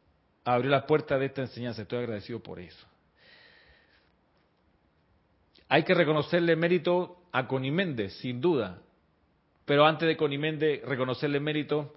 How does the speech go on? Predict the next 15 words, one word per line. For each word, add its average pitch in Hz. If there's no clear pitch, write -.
a 131
Elena 156
Blavatsky, 139
sin 127
duda, 123
de 120
la 127
teosofía. 123
Y 127
en 135
fin, 143
hay 123
toda 165
una 170
cadena 110